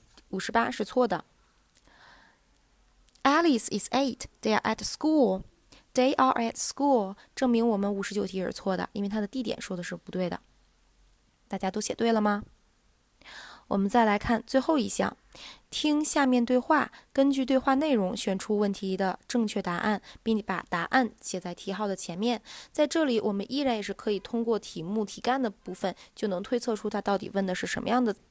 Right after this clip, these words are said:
的题目。我们先看第六十题，Dick is a，那在这里应该是问他是干什么的。六十一题，Miss Liu is，就是 Miss Liu 是做什么的。那么已经都出现了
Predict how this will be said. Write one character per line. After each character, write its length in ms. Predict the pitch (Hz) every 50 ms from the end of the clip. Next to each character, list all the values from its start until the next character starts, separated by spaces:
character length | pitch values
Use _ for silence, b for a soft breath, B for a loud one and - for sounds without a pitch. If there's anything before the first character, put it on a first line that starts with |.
| _ _ _
的 100 | - -
题 220 | - - - -
目。 180 | 196 190 - - - _ _ _ _ _ _ B B B B B B _
我 100 | - 202
们 80 | 196 220
先 160 | - 294 285
看 160 | 285 302 285
第 120 | 262 277
六 160 | 262 277 269 262
十 100 | - -
题， 300 | - - - 65 - b b b b b b 185 - -
Dick 300 | 277 277 - - - - - _ _
is 260 | - 226 208 185 175
a， 240 | 196 196 185 180 185 - - - B B B B B _
那 100 | - 294
在 100 | 285 302
这 160 | 285 - 302 285
里 120 | 240 190 185 -
应 100 | 226 233
该 140 | 240 240
是 160 | 247 - - 233
问 200 | 220 226 214 202
他 220 | - - - 233
是 140 | 240 - -
干 240 | - 311 339 311 254
什 120 | - 180
么 120 | 170 175
的。 160 | - - - - _ _ _ b b b b b b _
六 100 | 294 285
十 140 | - -
一 160 | - 285 302 302
题， 300 | - 233 208 202 202 B B B B _
Miss 340 | 240 254 262 254 240 - - -
Liu 480 | 208 208 202 196 196 196 214 262 - - _
is， 440 | - 233 220 208 185 175 185 180 - - _ _ _ _ B B B B B B B B
就 100 | - 233
是 60 | 226
Miss 320 | 214 233 254 247 - -
Liu 300 | 208 196 196 190 175 190
是 120 | - - 254
做 200 | - 240 226 214
什 120 | 190 180
么 120 | 160 165 160
的。 160 | 175 - - - _ _ - _ _ B B B B B B B B B B _
那 120 | - 330
么 220 | 311 294 254 226 B B B B
已 120 | - 214
经 200 | 202 - 262 262
都 120 | 247 285 294
出 240 | 294 - - 302 302
现 220 | - 320 285 262
了 220 | 240 214 196 -